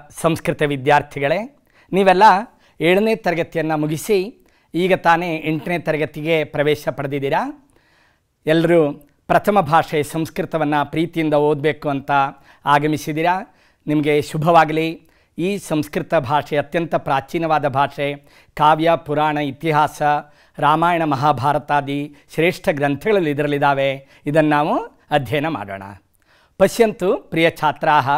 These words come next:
ಮೇಘಾಹ ತತ್ರ ತತ್ರ ವಿದ್ಯಮಾನಾಹ ಏಕತ್ರೈವ ಆಗಚ್ಚಂತಾ ಸಂತಿ. ಪಶ್ಯಂತು ಮೇಘಾನಾಂ ಮೇಲನಂ ಭವತಿ. ಚದುರಿದ ಮೋಡಗಳು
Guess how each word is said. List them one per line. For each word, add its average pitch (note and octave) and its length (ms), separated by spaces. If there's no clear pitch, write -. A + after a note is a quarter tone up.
ಮೇಘಾಹ G3 600
ತತ್ರ A3+ 300
ತತ್ರ G#3 340
ವಿದ್ಯಮಾನಾಹ E3+ 800
ಏಕತ್ರೈವ B3 800
ಆಗಚ್ಚಂತಾ D#3+ 680
ಸಂತಿ. G2 680
ಪಶ್ಯಂತು E3+ 800
ಮೇಘಾನಾಂ F3 760
ಮೇಲನಂ G3+ 600
ಭವತಿ. A#2+ 680
ಚದುರಿದ G#3+ 400
ಮೋಡಗಳು F3 920